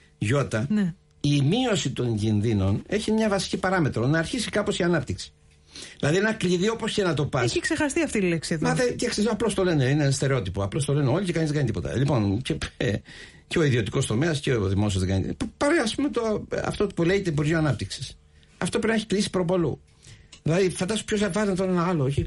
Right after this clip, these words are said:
Speaker 1: κάθε τρεις μήνες αλλάζει ο Σαμαράς στον Υπουργό Ανάπτυξης, τίποτα, ας πούμε, και λοιπά. Θα σου δώσω δύο, δύο πράγματα που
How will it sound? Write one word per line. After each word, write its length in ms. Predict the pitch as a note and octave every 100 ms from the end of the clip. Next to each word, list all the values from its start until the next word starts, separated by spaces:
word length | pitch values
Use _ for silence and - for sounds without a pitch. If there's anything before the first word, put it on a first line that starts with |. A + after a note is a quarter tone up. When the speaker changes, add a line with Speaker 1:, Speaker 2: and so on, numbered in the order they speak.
| - -
Speaker 1:
κάθε 220 | G3 F3
τρεις 220 | E3 D3
μήνες 220 | F3 C#3
αλλάζει 240 | C#3+ E3 D3
ο 20 |
Σαμαράς 340 | C3 A2 C3+
στον 120 | C3+
Υπουργό 220 | G#2+ A2+ C3+
Ανάπτυξης, 400 | B2 D3+ E3 E3 -
τίποτα, 480 | F#3 - - - -
ας 140 | -
πούμε, 180 | - -
και 120 | - -
λοιπά. 260 | - G2+ - - - - - - - - - - - - - - _ _ - - -
Θα 140 | - E3+
σου 140 | F#3
δώσω 260 | A3 G#3+ F3+
δύο, 340 | G3 A3 - -
δύο 240 | D#3 G3
πράγματα 400 | - G3 G3 E3+
που 340 | D3 D3+ D3